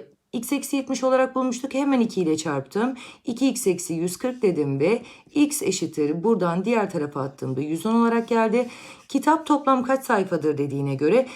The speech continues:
e, dördüncü gün zaten tamamını okumuştu.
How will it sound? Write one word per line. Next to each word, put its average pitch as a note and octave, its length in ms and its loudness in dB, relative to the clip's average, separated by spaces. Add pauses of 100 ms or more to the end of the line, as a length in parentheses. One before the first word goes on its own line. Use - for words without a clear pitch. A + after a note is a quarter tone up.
(140)
e, F#3+ 140 0
dördüncü A3+ 560 4
gün C4+ 160 2
zaten A#3+ 560 2 (280)
tamamını A3 600 4
okumuştu. C#3+ 640 0